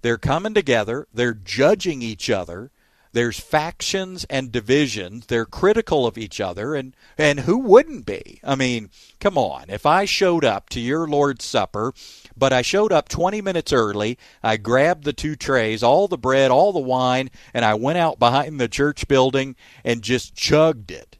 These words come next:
I mean, just chugged everything down. You would say, "Wait a minute, Farley. You know what?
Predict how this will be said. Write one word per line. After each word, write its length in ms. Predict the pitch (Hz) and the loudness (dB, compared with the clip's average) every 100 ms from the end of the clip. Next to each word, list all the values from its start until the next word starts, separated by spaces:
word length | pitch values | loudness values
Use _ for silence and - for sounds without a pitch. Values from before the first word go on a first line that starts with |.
| _ | _
I 140 | 131 127 | -2 -2
mean, 240 | 127 113 | -2 -4
just 380 | 104 165 156 - | -2 -2 -2 -6
chugged 420 | - 160 175 151 | 0 2 2 0
everything 720 | 143 143 147 143 135 127 127 | -2 0 -2 -4 -4 -4 -4
down. 480 | 120 131 120 110 113 - - - - - | -2 0 0 -2 -4 -10 -20 -20 -20 -12
You 260 | 104 156 | -6 -4
would 220 | 208 156 113 | -2 -2 -2
say, 280 | - 127 | 0 2
"Wait 480 | 110 113 233 311 202 | 2 -2 0 0 2
a 100 | 123 | 0
minute, 440 | 113 110 107 104 - | 0 -4 -4 -6 -4
Farley. 720 | - 120 120 123 127 123 - _ _ _ _ _ _ _ _ | 4 6 6 2 0 -2 -8 _ _ _ _ _ _ _ _
You 180 | 117 131 | -6 0
know 160 | 156 165 | 2 2
what? 400 | 147 151 151 | 4 2 2